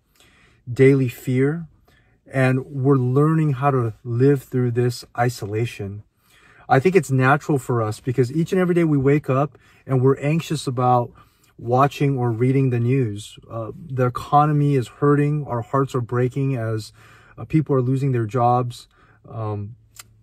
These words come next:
you know, parents are wrestling with, with school at home. Uh, parents who are not used to homeschooling.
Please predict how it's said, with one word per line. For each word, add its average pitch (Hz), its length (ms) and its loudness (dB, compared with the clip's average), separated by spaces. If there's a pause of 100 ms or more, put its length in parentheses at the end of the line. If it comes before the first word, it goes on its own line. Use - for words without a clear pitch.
(160)
you 151 120 -4
know, 127 60 0
parents 151 480 0
are 123 80 0
wrestling 139 800 0
with, 113 280 -2 (520)
with 123 320 -2
school 156 440 0
at 127 200 -4
home. 147 600 2
Uh, 117 200 -8
parents 143 320 2
who 143 100 0
are 123 160 4
not 127 400 0
used 127 320 -4
to 135 80 -2
homeschooling. 151 800 -2